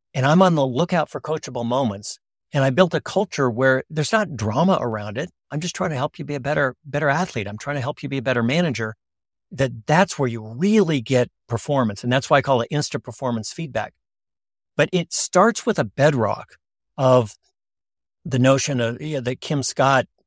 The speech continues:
just so beautifully describes, which is radical candor, which is where you understand that most of us,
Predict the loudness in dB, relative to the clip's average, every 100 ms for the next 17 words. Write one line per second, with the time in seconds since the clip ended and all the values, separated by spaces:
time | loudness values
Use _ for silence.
0 | _ -8 -4 -6 -8 -14 -6 -2 0 0
1 | -2 -6 -6 -8 -8 -2 0 2 -2 -8
2 | -16 _ _ _ _ -4 -4 -2 -2 -2
3 | -4 -6 -8 -2 2 2 0 -10 -8 -6
4 | -6 -8 -12 _ _ _ -4 -4 0 0
5 | 0 -4 _ _ _ -14 -2 4 6 4
6 | 0 -4 -2 0 2 0 -2 0 0 0
7 | 0 2 2 2 0 0 0 -4